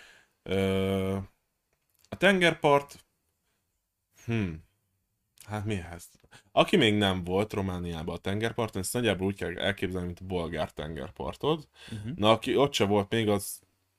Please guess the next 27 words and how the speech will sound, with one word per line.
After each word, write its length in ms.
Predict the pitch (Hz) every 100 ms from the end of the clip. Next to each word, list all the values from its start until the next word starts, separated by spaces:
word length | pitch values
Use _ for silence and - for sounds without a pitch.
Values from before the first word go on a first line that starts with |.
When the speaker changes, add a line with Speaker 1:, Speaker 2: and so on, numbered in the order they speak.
| _
Speaker 1:
az 100 | 95
sajnálom, 580 | - 98 110 92 98 110
szarba 280 | 104 107 135
Speaker 2:
Google 200 | 104 110
Speaker 1:
van. 120 | 110
Speaker 2:
barátja. 380 | 113 113 113 107
Speaker 1:
Ne-, 200 | 85 120
nem 100 | 113
lehet 260 | 104 101 101
elképzelni. 880 | 98 101 101 95 98 98 95 104 - - - _ -
Egy, 340 | 110 113 123
ö, 380 | 123 120 120 120 120 _ 98 98
nem 240 | 151 170
azt 200 | 139 -
mondom, 280 | 117 113 107
hogy 140 | 104
a 60 | 104
legfenszibb, 640 | 117 - 117 107 - 104
legfehérebb 680 | 107 107 - 101 101 101 98
homokos, 840 | 104 98 98 - 95 95 98 - - - - _ _
ö, 80 | 104 101 101 98 98 98
legtisztább, 920 | 110 107 - 107 - - 101 98 92
ö, 640 | 98 98 95 98 98 95 92
leg-, 560 | 95 101 98 - - - - - - - - _ _ _ _ _ _ -
csili-vilibb. 1120 | 131 117 107 107 107 120 151 151 - 127 117
Speaker 2:
Világos, 580 | 113 110 110 107 110 127
igen. 400 | 123 113 131